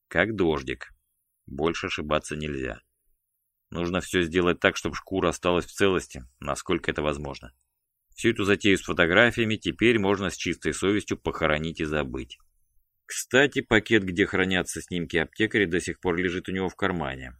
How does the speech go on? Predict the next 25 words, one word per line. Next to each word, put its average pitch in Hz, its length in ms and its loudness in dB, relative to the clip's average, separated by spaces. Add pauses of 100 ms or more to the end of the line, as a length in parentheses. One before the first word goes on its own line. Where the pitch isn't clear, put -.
(440)
Избавляясь 82 840 0
от 85 100 -6
пистолета, 90 600 -2
он 85 60 -6
совсем 120 380 -8
забыл 107 280 0
о 98 40 0
фотографиях, 85 800 -2 (340)
а 98 140 6
эти 98 200 6
штуки 120 440 0
для 107 180 4
него 107 280 4
теперь 110 340 2
опаснее 104 500 2
любой 90 380 2
бомбы. 76 560 -2 (260)
Первым 131 320 4
делом 117 340 2
надо 87 220 4
уничтожить 78 680 -2
их, - 280 -10
лучше 104 460 -2
всего 80 320 -2
сжечь. 71 480 -6